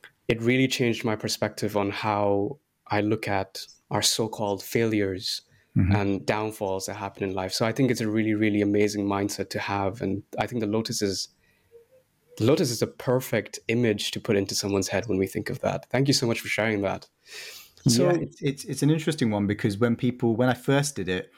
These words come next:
Speaker 2: it caught the attention within the corporate world, but they
Speaker 1: Mm.
Speaker 2: thought it was quite weak. And some people said, "Well, the lotus, how does that, how does that work with, you know, performance and the hard edge stuff that we're interested in?" And
Speaker 1: Mm.
Speaker 2: that's, that's exactly the point, that actually it is about being anti-fragile. It is about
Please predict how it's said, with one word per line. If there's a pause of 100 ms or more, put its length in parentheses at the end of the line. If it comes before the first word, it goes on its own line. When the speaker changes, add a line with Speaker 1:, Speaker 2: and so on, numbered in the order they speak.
(280)
Speaker 2:
it
caught
the
attention
within
the
corporate
world, (540)
but
they
Speaker 1:
Mm.
Speaker 2:
thought
it
was
quite
weak. (180)
And
some
people
said,
"Well,
the
lotus,
how
does
that,
how
does
that
work
with,
you
know,
performance
and
the
hard
edge
stuff
that
we're
interested
in?" (500)
And
Speaker 1:
Mm.
Speaker 2:
that's,
that's
exactly
the
point,
that
actually
it
is
about
being
anti-fragile.
It
is
about